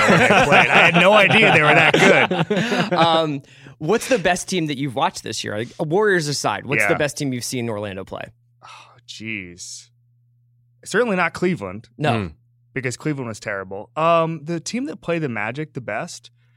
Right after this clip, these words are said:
Speaker 1: I mean, it's hard because, I mean, we were rolling through some good teams. We destroyed the, the Cavs <laughs> in one of their worst losses in history. Um, I mean, I, I don't
Speaker 3: The Celtics
Speaker 1: the,
Speaker 3: game.
Speaker 1: the Celtics game, yeah.
Speaker 3: Yeah.
Speaker 1: I mean, that they're,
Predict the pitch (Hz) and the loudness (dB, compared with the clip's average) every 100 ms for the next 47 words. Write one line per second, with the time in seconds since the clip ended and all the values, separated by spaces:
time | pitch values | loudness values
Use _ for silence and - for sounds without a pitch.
0 | _ - 226 233 - - 330 175 135 160 | _ -6 -2 -2 -4 -2 0 0 0 -2
1 | 190 170 185 180 160 254 196 131 147 170 | -2 -2 -4 -4 -4 -2 -2 0 -2 0
2 | 156 131 139 127 117 120 110 - 139 101 | -2 -6 -8 -10 -8 -8 -8 -8 -8 -8
3 | 98 110 110 - - 139 143 127 123 113 | -10 -12 -12 -12 -8 -6 -6 -8 -10 -12
4 | - 117 113 135 120 117 110 110 - 104 | -6 -4 -4 -6 -6 -6 -8 -8 -8 -10
5 | 107 113 101 110 - 98 - - - _ | -10 -12 -12 -12 -12 -16 -18 -20 -20 _
6 | 143 143 143 139 143 160 165 - - 151 | 0 2 2 0 -4 -4 -4 -8 -14 -14
7 | - 139 156 226 - _ _ _ _ _ | -14 -16 -14 -14 -16 _ _ _ _ _
8 | _ 170 - 254 226 165 135 113 180 175 | _ -6 -2 -2 -2 -2 -2 -2 -4 0
9 | 202 185 160 - 127 110 101 - 120 104 | 0 0 -4 -6 -6 -6 -10 -8 -6 -4
10 | 95 92 78 _ 123 123 123 123 127 120 | -6 -8 -12 _ -10 -6 -6 -4 -4 -2